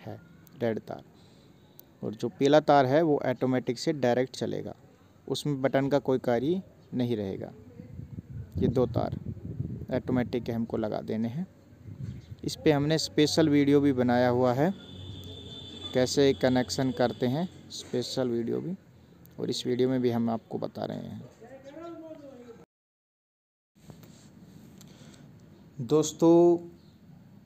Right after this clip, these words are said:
अब इसके तीन तार और लगाने हैं आपको,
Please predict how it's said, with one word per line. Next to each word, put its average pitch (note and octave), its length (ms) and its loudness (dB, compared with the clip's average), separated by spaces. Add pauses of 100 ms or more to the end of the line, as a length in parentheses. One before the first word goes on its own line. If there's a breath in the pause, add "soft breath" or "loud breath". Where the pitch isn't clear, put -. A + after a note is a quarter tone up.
(220)
अब E3+ 140 4
इसके E3 680 4 (1160)
तीन D#3+ 240 4
तार D#3 260 10
और C3 320 4
लगाने A2+ 340 2
हैं A#2 80 -4
आपको, D3 380 -6